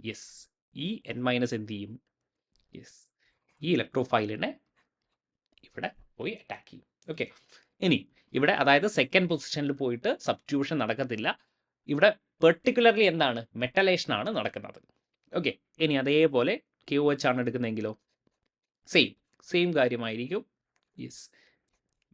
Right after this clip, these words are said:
മെറ്റലേഷൻ കെമിസ്ട്രി ആണ് കേട്ടോ. ഇലക്ട്രോഫൈൽ ആണെങ്കിൽ ഇവിടെ എന്ത് ചെയ്യും? യെസ്, ഇവിടെ കെ പ്ലസ് ആയിരിക്കും അല്ലേ? ഇനി ഇവിടെ, sorry for that, pyridine ആയിപ്പോയി. പൈറോൾ ആണെങ്കിൽ ഇവിടെ എന്ത് വരും? യെസ്, ഇതെന്തിനാണ്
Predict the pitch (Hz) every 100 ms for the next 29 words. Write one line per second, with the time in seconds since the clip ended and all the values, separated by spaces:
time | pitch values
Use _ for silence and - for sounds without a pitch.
0 | 113 113 117 147 151 160 135 104 - 98
1 | 101 175 120 - _ 120 120 - 127 117
2 | 113 110 107 107 151 302 - _ - 107
3 | 101 101 98 - - - - _ _ _
4 | _ _ - 113 147 - 107 104 104 98
5 | 113 175 160 - _ _ _ _ _ -
6 | 120 - _ _ _ _ _ _ _ _
7 | _ _ - - - - _ _ - -
8 | 104 101 104 117 131 - - - _ -
9 | 107 110 104 98 - 143 254 - 110 104
10 | 104 98 101 104 147 311 - _ - 110
11 | 104 95 95 107 _ - - - - _
12 | _ _ _ _ _ _ _ _ _ _
13 | _ _ 180 160 156 175 156